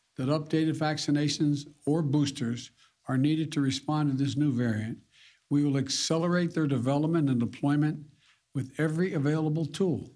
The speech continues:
I want to reiterate, Doctor Fauci believes that the current vaccines provide at least some protection against the new variant,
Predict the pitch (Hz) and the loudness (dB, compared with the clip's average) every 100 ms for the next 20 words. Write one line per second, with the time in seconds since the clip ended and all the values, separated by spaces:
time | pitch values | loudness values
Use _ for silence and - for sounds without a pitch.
0 | _ _ - - _ _ _ _ _ 143 | _ _ -20 -20 _ _ _ _ _ 0
1 | 160 160 156 160 160 160 151 - - - | 2 2 2 2 2 2 0 -2 -12 -20
2 | - _ _ 156 165 - 131 170 185 175 | -20 _ _ -2 -2 -2 -2 0 -2 0
3 | 143 123 123 139 135 127 131 - 180 170 | -2 0 0 0 0 -2 -2 0 0 0
4 | 156 147 143 147 147 143 131 139 139 131 | 0 0 0 0 0 -2 -2 0 0 0
5 | 143 143 - 185 175 151 - 135 123 127 | 0 0 0 -2 -2 -4 -2 -2 -2 -2
6 | 117 120 113 - 113 107 110 104 113 143 | 0 0 -2 -2 -2 0 -4 -2 -4 -4